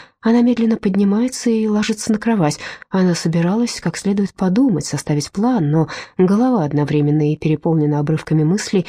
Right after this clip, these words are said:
и пуста. Эстер не видит смысла в размышлениях, не находит ничего в своём жизненном опыте или образовании, что могло бы подсказать, как действовать в такой ситуации.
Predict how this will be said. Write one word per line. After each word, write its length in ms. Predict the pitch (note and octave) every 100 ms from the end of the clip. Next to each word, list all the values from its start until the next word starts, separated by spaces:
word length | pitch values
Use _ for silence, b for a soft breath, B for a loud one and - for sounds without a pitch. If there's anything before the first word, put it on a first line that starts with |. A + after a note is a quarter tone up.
| B B
и 100 | -
пуста. 480 | - F3+ - C#3+ C3+ - _ _ _ _ _
Эстер 320 | C4 C4 - A#3+
не 120 | B3
видит 260 | C#4+ C4+
смысла 400 | - B3 C4 -
в 60 | B3
размышлениях, 760 | A#3+ B3 B3 C#4 C4+ D3 D3
не 80 | E3+
находит 400 | E3+ F3+ A#3 G#3
ничего 480 | G#3 G3+ G3+ F#3 C4 B B -
в 60 |
своём 420 | - A#3 A3+ A3
жизненном 460 | G3 A3 G#3+ G#3+ A3+
опыте 320 | C#3+ - -
или 200 | E3 E3+ B B
образовании, 720 | - F3 F3+ F3 G#3+ D#3 C3
что 200 | B2+ -
могло 260 | D#3 D3 D#3
бы 120 | D#3 B B -
подсказать, 600 | F3 - E3 D3+ G3 -
как 220 | - E3
действовать 500 | D#3 F#3 - A3+ G#3+
в 60 | -
такой 320 | E3+ F#3 E3+
ситуации. 640 | - F3 E3+ C3 - -